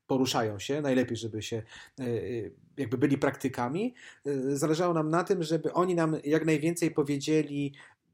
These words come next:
czym jest właśnie dla nich rower, w jaki sposób się, y, po mieście przemieszczają na tym rowerze, czyli skąd, dokąd jadą.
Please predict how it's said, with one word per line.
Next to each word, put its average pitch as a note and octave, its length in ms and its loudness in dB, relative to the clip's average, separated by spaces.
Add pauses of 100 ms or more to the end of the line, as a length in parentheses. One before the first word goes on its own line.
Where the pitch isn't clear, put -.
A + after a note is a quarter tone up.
(140)
czym F3+ 240 4
jest E3+ 360 4
właśnie D#3+ 300 2
dla D#3 180 0
nich D3+ 220 -4
rower, D3 480 2
w C3 40 -2
jaki C#3+ 260 0
sposób D3 540 -2
się, C#3+ 440 -2 (220)
y, C#3 40 0
po C#3 120 0
mieście C#3+ 520 -2
przemieszczają C#3+ 800 -2
na C#3+ 140 -2
tym C#3 160 -2
rowerze, C#3 560 0
czyli C#3 220 -4
skąd, C#3 320 -2
dokąd C#3 400 -2
jadą. C#3 600 0